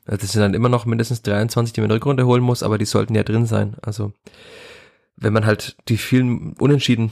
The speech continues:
das ist sieben, hat Rashid Asusi auch in Heidenheim gesagt, sieben Unentschieden sind okay, wenn man jedes zweite Spiel dann noch mal, oder dritte Spiel mal gewinnt.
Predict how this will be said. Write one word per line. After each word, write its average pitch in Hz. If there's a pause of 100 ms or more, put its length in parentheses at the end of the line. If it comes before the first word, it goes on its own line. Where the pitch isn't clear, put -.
das 110
ist - (100)
sieben, 127
hat 120
Rashid 107
Asusi 117
auch 107
in 110
Heidenheim 117
gesagt, 120
sieben 113
Unentschieden 120
sind 110
okay, 113 (160)
wenn 110
man 107
jedes 110
zweite 104
Spiel -
dann 110
noch 107
mal, 107
oder 110
dritte 113
Spiel 117
mal 107
gewinnt. 110